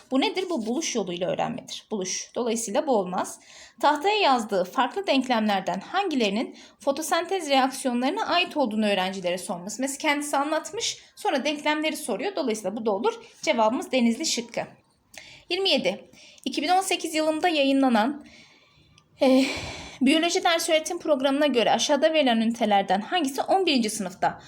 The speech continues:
Arkadaşlar hangisi? Bakın, genden proteini on iki, bitki biyolojisi on iki, komünite ve popülasyon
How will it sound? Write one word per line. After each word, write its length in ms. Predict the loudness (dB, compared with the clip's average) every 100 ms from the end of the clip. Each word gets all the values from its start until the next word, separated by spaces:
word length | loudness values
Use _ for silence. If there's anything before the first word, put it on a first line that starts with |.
| -8 -4
Arkadaşlar 540 | -2 0 0 0 0
hangisi? 480 | 0 -2 -2 -4 -2
Bakın, 260 | -2 -2
genden 380 | 0 0 2 -2
proteini 480 | -2 -6 -2 -2 -2
on 200 | -2 0
iki, 340 | 0 -2 -10 -12 -20 -12 -6
bitki 300 | -6 -2 0
biyolojisi 480 | 2 0 -2 -6 -4
on 140 | -2 -2
iki, 340 | -2 -6 -10 -16 _ -8
komünite 500 | -2 0 0 -2 0
ve 140 | 0
popülasyon 800 | -2 -8 0 0 0 0 0 0